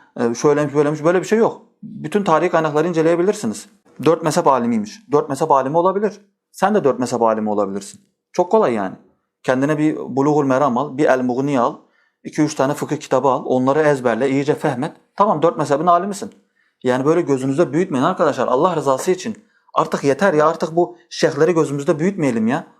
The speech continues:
O da senin gibi tuvalete gidiyor, o da senin gibi tükürüyor, o da senin gibi burnunu karıştırıyor, o da senin gibi yemek yiyor, o da senin gibi geğiriyor, o da senin gibi gaz çıkartıyor. Ya lütfen,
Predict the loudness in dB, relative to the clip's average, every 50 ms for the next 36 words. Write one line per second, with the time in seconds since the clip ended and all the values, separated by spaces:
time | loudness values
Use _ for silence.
0 | _ _ 0 0 2 2 2 0 0 0 0 0 0 -2 0 2 2 2 2 2
1 | 2 0 0 0 0 2 2 2 2 2 2 0 0 0 0 0 0 0 0 0
2 | 0 -2 -2 -2 -4 -6 -6 -2 0 0 2 4 4 4 2 0 -2 -8 -18 _
3 | _ -2 0 0 0 0 0 0 0 0 0 0 0 0 2 0 0 0 0 0
4 | 2 2 2 0 0 -2 -4 -2 0 2 4 4 2 2 -2 -6 -14 -6 -2 0
5 | 0 2 2 0 0 0 0 0 0 2 2 2 2 2 0 -2 -2 -2 0 2
6 | 2 4 4 2 2 2 2 2 0 0 0 0 0 2 2 0 0 -2 -6 -16
7 | -20 -20 _ -4 0 2 4 4 4 4 2 4 4 4 4 4 2 2 0 0
8 | 0 0 0 0 0 0 0 0 0 0 -2 -4 -10 -20 -14 _ -2 0 0 0
9 | 0 -2 -2 0 0 0 0 0 0 2 2 2 2 2 2 2 2 0 -2 -2
10 | -2 -2 -4 -6